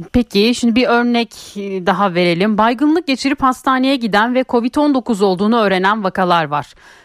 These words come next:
Virüsün vücutta en yüksek noktaya ulaştığı anda bu gibi durumlar yaşanabilir mi? Bu noktada covid on dokuzun belirtisi değişmiş olabilir mi?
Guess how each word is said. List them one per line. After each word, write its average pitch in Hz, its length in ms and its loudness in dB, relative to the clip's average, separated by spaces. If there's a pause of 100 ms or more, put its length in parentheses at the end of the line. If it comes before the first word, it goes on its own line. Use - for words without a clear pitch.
(140)
Virüsün 330 540 2
vücutta 262 400 0
en 339 240 2
yüksek 302 400 -2
noktaya 254 440 0
ulaştığı 240 480 0
anda 240 360 0
bu 277 100 2
gibi 285 280 -2
durumlar 254 380 2
yaşanabilir 220 640 0
mi? 208 220 0
Bu 226 120 2
noktada 233 380 0
covid 220 260 0
on 254 180 2
dokuzun 233 600 0
belirtisi 202 600 0
değişmiş 190 480 -2
olabilir 170 380 2
mi? 135 200 -4